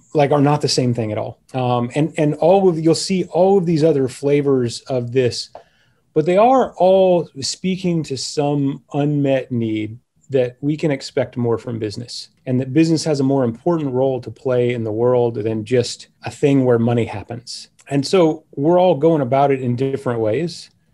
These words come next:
And so the answer to your question, it kinda depends on how you're going about it. Um, what I do think, though, is the past year has raised the conversation up mightily on, is this important or not?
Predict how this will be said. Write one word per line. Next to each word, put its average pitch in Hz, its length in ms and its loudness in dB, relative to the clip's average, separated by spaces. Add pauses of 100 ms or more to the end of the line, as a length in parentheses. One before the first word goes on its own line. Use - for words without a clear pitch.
(220)
And 143 100 -2
so 175 120 2
the 156 160 4
answer 220 260 2
to 135 100 -6
your 135 160 2
question, 139 380 0
it 143 100 0
kinda 190 200 -2
depends 175 320 0
on 165 100 2
how 143 160 0
you're 143 200 2
going 131 260 2
about 120 260 2
it. 92 140 -12 (380)
Um, 131 200 -4
what 175 140 4
I 143 80 4
do 277 200 4
think, 143 300 -2
though, 123 280 2
is 123 520 -2 (400)
the 139 80 -8
past 165 340 -4
year 170 120 4
has 135 200 0
raised 131 340 2
the 131 60 -2
conversation 120 720 -2
up 110 240 -6 (260)
mightily 113 680 0 (500)
on, 110 640 -4 (160)
is 147 220 0
this 139 180 -2
important 120 400 -2
or 107 60 -4
not? 104 240 -10